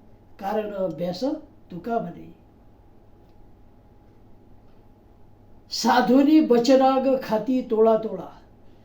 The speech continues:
बचनाग ही वनस्पती हिमालयामध्ये उंच टेकड्यांवर वाढते. विदेशामध्ये सुद्धा ही वनस्पती वाढते.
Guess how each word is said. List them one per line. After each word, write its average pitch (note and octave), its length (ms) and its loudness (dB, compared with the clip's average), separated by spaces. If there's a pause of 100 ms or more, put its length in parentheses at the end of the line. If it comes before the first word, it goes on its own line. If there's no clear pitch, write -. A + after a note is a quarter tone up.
(180)
बचनाग D4+ 600 4
ही D4 140 2
वनस्पती A#3+ 800 0 (1160)
हिमालयामध्ये B3 1040 2 (1600)
उंच C4+ 240 2
टेकड्यांवर D4+ 680 6
वाढते. B3 600 -2 (1200)
विदेशामध्ये D4 800 4
सुद्धा C#4 300 2
ही D4+ 100 6
वनस्पती C#4 560 2
वाढते. B3+ 480 -2